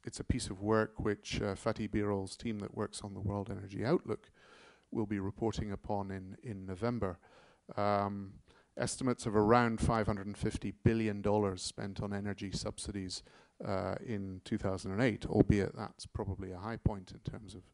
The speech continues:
of, uh, energy prices. Uh, but obviously it introduces a number of distortions, uh, into the market. Uh, and it's worth pointing out that, for example, in the Middle East,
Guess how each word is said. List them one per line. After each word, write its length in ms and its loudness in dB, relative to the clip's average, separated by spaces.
of, 120 -6
uh, 160 -8
energy 340 -8
prices. 640 -2
Uh, 120 0
but 140 2
obviously 420 2
it 60 -6
introduces 640 -4
a 60 -4
number 420 0
of 140 -6
distortions, 880 -2
uh, 320 0
into 320 -6
the 100 -8
market. 560 -4
Uh, 260 2
and 100 -8
it's 140 -2
worth 260 8
pointing 340 0
out 200 2
that, 140 -8
for 140 0
example, 460 0
in 80 -4
the 80 -6
Middle 300 -4
East, 380 -6